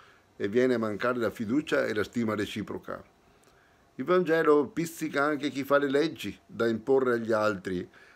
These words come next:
ma poi con disinvoltura le viola per primo. Vedi i tanti casi di corruzione quasi quotidiani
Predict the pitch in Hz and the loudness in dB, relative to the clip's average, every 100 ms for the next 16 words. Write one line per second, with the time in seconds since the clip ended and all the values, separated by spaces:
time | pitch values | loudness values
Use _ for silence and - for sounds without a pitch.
0 | _ - 107 135 127 120 127 127 117 104 | _ -6 -2 4 4 4 4 2 0 -2
1 | 120 117 107 - 151 165 139 120 113 120 | 0 0 -2 0 0 4 4 4 2 4
2 | 151 139 110 123 107 - 120 104 90 - | 4 4 4 0 0 2 2 2 -6 -12
3 | _ _ - _ _ 110 139 127 110 123 | _ _ -20 _ _ 2 2 2 -2 -2
4 | 139 127 110 120 120 131 117 - 117 113 | -2 -2 0 2 2 0 -4 -2 -2 -2
5 | 107 - 139 147 110 120 123 127 120 123 | -6 -4 0 0 0 2 0 0 -2 -2
6 | 120 117 110 110 117 | 0 2 2 0 -2